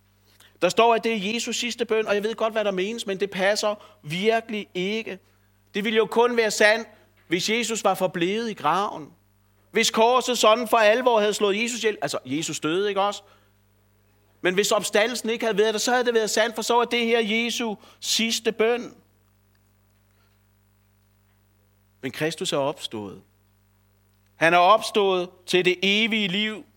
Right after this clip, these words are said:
Det er jo det, vi bekender i vores trosbekendelse. Opstået på tredje dagen. Opfaret til himmels. Siddende ved Gud Fader, den almægtiges højre hånd.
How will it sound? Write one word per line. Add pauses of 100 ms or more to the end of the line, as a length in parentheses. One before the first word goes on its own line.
(560)
Det
er
jo
det,
vi
bekender
i
vores
trosbekendelse. (1400)
Opstået
på
tredje
dagen.
Opfaret
til
himmels. (240)
Siddende
ved
Gud
Fader,
den
almægtiges (120)
højre
hånd.